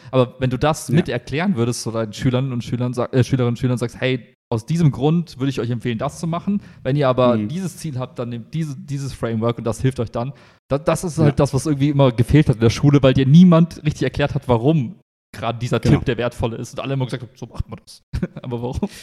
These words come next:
Speaker 2: Genau. Und da bin ich gespannt, weil ich bin morgen da alleine mit sechsunddreißig Leuten, glaub ich.
Speaker 1: Mhm.
Speaker 2: Und die sind halt
Speaker 1: Mhm.
Speaker 2: in Gruppen und werden in Gruppen arbeiten. Ich werde viel durch die Gegend laufen und werde sagen,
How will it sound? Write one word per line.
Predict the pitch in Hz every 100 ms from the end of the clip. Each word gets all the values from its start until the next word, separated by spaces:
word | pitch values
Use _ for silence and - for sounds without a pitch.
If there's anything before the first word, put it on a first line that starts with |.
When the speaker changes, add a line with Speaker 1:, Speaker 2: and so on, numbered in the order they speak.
| -
Speaker 2:
Genau. | - 143 - - - - -
Und | 131
da | 139
bin | 160
ich |
gespannt, | 151 135 147 156
weil | 135
ich | 127
bin | 131
morgen | 127 147
da | 135 123
alleine | 120 135
mit | 120
sechsunddreißig | 123 - 127 131 127 117
Leuten, | 131 -
glaub | 147 156 156
ich. | 175 - _ _
Speaker 1:
Mhm. | 156 123 131
Speaker 2:
Und | 123
die |
sind | 127
halt | 113
Speaker 1:
Mhm. | 113
Speaker 2:
in |
Gruppen | 120 147 -
und | 123
werden | 127
in | 120
Gruppen | 120 160
arbeiten. | 131 131 143 123
Ich | 117
werde | 131 139 127
viel | - 165
durch | 151
die | 139
Gegend | 135 139
laufen | 127 135 -
und |
werde | 120 123
sagen, | 127 127 139